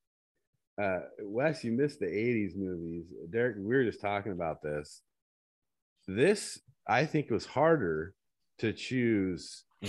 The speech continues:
one nineties movie in each genre than it was to do a top five eighties.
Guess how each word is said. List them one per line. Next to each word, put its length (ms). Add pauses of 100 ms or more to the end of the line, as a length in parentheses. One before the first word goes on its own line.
one 540
nineties 560
movie 360
in 120
each 180
genre 400
than 100
it 60
was 320
to 80
do 200
a 40
top 380
five 320
eighties. 500